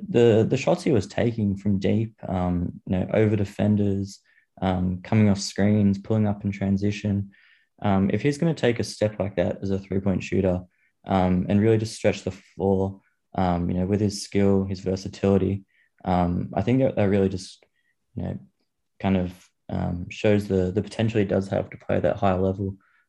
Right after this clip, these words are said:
Um, you know, and when he does have more time, um, I'm sure, you know, as he, you know, he's still, still young, um, he's gonna be able to play at those levels. Um, you know, I'm not sure what level that is next season,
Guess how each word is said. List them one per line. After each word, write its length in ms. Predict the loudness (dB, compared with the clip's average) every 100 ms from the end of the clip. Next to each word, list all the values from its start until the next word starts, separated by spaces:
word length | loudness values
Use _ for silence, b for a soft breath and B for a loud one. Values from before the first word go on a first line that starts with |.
| -4
Um, 540 | 0 2 2 -2 -6 -14 _ -4
you 80 | 0
know, 100 | 2
and 360 | 2 2 0 -2
when 160 | 0
he 60 | 2
does 220 | 2 0
have 180 | -2 0
more 180 | 0 0
time, 520 | -2 -2 -2 -4 -6
um, 260 | -6 -6 -4
I'm 100 | -6
sure, 320 | -2 0 -2 -6 _ _ _
you 80 | -4
know, 80 | 0
as 200 | 0 0
he, 320 | -2 -4 -6 _ _ _ -20 -4
you 100 | 0
know, 180 | 0 -2 -6
he's 120 | -4
still, 260 | 2 2
still 240 | 4 2 4
young, 400 | 4 4 0 -2
um, 460 | -2 0 0 -4 -8
he's 220 | -6 -6 -6 -4
gonna 140 | 2 2
be 140 | 4
able 120 | 2
to 80 | 0
play 200 | -2 -4
at 80 | -2
those 220 | -2 -2
levels. 400 | -2 -2 -4 -6 -8
Um, 260 | -4 -2 0
you 60 |
know, 80 | 2
I'm 80 | 2
not 140 | 2
sure 240 | 2 2 4
what 180 | 2
level 220 | 2 0 0
that 120 | -2
is 160 | -2
next 200 | -4 -4
season, 500 | -2 0 2 0 -2